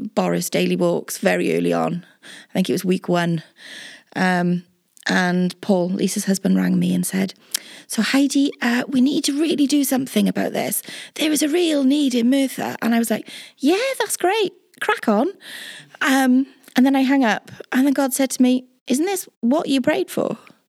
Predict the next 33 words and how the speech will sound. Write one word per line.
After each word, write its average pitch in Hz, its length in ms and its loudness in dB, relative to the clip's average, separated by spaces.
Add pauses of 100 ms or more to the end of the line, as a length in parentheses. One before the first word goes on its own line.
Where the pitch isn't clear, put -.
(760)
Um, 220 240 0
so - 140 -2
I 233 60 2
rang 240 180 2
him 247 100 4
back 202 280 -2
and 214 100 4
I 214 80 4
said, 208 360 0 (560)
"Yeah, 175 280 2
I 180 60 2
think 269 200 2
this 269 160 -2
is 220 120 2
me, 196 260 6
isn't 175 200 2
it? 170 280 0 (540)
Um, 208 440 2
but - 200 -4
I'm 277 160 2
gonna 240 200 4
be 214 160 2
at - 120 -6
home, 240 220 4
so 214 100 -2
how - 180 -6
on 262 100 4
earth 262 220 2
is 240 80 -2
this 254 160 -2
gonna 226 180 4
work?" 240 460 -2 (640)
Um, 233 400 4